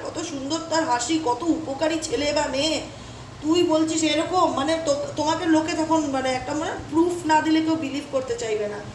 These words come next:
এরকম ব্যাপার। তখন তুমি যদি প্রুফ দেখাও যে, "দেখো, প্রমাণ দেখো এই মানুষটা",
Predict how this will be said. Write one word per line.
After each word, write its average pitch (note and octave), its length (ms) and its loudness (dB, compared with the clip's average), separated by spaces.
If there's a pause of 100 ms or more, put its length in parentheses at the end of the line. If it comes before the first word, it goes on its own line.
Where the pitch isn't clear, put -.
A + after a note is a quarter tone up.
(180)
এরকম C#4+ 300 2
ব্যাপার। G#3+ 320 -2
তখন D4+ 220 -2
তুমি D#4 220 2
যদি D#4+ 140 2
প্রুফ D#4+ 360 4
দেখাও C#4+ 360 2
যে, D4 80 -4
"দেখো, B3 420 -2 (320)
প্রমাণ D4 360 4
দেখো C#4 240 0
এই B3+ 80 2
মানুষটা", A#3+ 400 -4